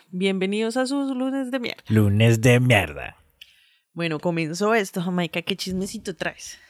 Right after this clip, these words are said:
Speaker 2: Mira que por ahí, eh, me acabo de acordar, esto no lo tenía preparado, marica, me acabo de acordar que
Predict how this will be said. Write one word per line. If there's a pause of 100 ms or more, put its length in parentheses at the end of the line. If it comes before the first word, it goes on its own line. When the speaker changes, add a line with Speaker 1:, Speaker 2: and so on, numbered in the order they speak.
(160)
Speaker 2:
Mira
que
por
ahí, (280)
eh,
me
acabo
de
acordar,
esto
no
lo
tenía
preparado,
marica,
me
acabo
de
acordar (540)
que